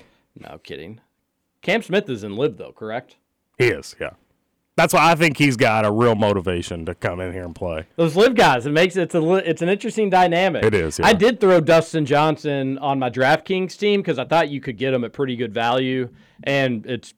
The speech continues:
Speaker 1: Dustin Johnson. I, I doubt he wins it, but I also don't think he's gonna go out there and just miss the cut.
Speaker 2: He could be in contention.
Speaker 1: I think, I think you'll see him. Out of all the Liv guys, I think he'll have the best showing. Obviously, we know where Scoots leans with that. You on Phil Mickelson?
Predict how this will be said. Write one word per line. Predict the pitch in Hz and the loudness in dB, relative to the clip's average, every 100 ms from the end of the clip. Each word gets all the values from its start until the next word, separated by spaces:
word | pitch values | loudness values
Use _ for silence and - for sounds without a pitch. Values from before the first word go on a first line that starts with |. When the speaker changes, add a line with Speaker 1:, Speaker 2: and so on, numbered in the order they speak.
| - | -6
Speaker 1:
Dustin | 113 - 95 | -6 -6 -12
Johnson. | 95 90 87 87 87 87 | -10 -10 -12 -14 -16 -12
I, | 95 127 | -6 -4
I | 127 | -4
doubt | 127 127 131 | 0 0 0
he | 131 | -2
wins | 117 139 180 165 | 0 2 0 0
it, | 196 190 | 0 0
but | 143 | -2
I | 131 | -2
also | 127 139 | -2 -4
don't | 123 120 | -6 -6
think | 120 107 | -8 -10
he's | 110 | -10
gonna | 117 107 | -8 -6
go | 110 | -6
out | 104 101 | -6 -6
there | 104 104 101 | -8 -6 -8
and | 98 | -10
just | 101 - | -14 -12
miss | 113 98 | -12 -12
the | - | -18
cut. | - 76 - | -18 -18 -10
Speaker 2:
He | 226 | -4
could | 185 | -2
be | 117 | 0
in | 101 | -2
contention. | - 82 82 80 101 | -6 -12 -12 -10 -8
Speaker 1:
I | 120 | -4
think, | 135 117 - | -6 -6 -8
I | 127 127 | -6 -4
think | 135 107 | -6 -4
you'll | 117 | -6
see | 110 - 110 | -6 -8 -8
him. | 104 107 98 92 _ _ _ _ _ | -6 -6 -8 -12 _ _ _ _ _
Out | 170 196 | 4 8
of | |
all | 202 220 | 8 8
the | 190 | 8
Liv | 190 165 | 8 6
guys, | 160 135 117 | 6 4 4
I | 131 | 2
think | 139 139 | 0 -2
he'll | - 135 | 2 2
have | 127 123 113 104 | 4 2 0 -4
the | |
best | 104 113 104 | -4 -2 -4
showing. | - 110 95 85 95 | -4 -4 -4 -6 -10
Obviously, | 104 98 92 - 90 90 | -8 -6 -8 -10 -12 -12
we | 101 | -14
know | 92 87 | -14 -12
where | 85 85 | -14 -16
Scoots | - 190 190 | -6 -4 -4
leans | 175 170 147 | -2 -2 -4
with | 165 | 0
that. | 170 170 160 | 4 6 4
You | 156 175 | 2 2
on | 170 160 | 4 2
Phil | - 170 180 170 | 0 2 4 2
Mickelson? | 175 180 202 - 214 | -2 -4 -4 -4 -6